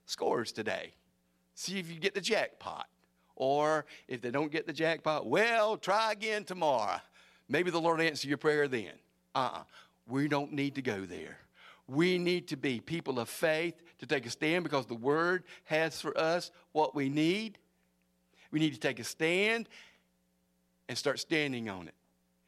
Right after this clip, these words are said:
Start believing what the Word of God says, and what the Word says is truth. I don't wanna miss an opportunity, and we don't need to miss an opportunity to catch these kids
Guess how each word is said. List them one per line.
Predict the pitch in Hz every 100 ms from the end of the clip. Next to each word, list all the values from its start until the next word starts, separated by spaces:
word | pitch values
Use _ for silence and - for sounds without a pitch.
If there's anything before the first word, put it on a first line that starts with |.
| _
Start | - 175 143
believing | 135 139 147 175 202 185 214 190 _ -
what | 113
the | 120
Word | 131 147
of | 156
God | 156 160 -
says, | 170 175 190 185
and | - 135
what | 117
the | 113
Word | 113 135 156
says | - 135 92 - - _ _ _ _ _ _ _ _ _ _ _ _ -
is | 123
truth. | - 131 85 80 - _ _ _ _ _ _ _ _ _ _ _ _ _ _ - - _ _ _ _ _ _ _ _ _ -
I | 135
don't | 160
wanna | 175 175
miss | 180 160
an | 175
opportunity, | 180 170 165 202 214 233 233 349
and | 180 156
we | 160
don't | 165
need | 175 170
to |
miss | 165 175 165
an | 151
opportunity | 160 170 175 - 214 226 220 247 - - - -
to | 143
catch | - 185 160
these | 302 240
kids | - 208 220 226 - -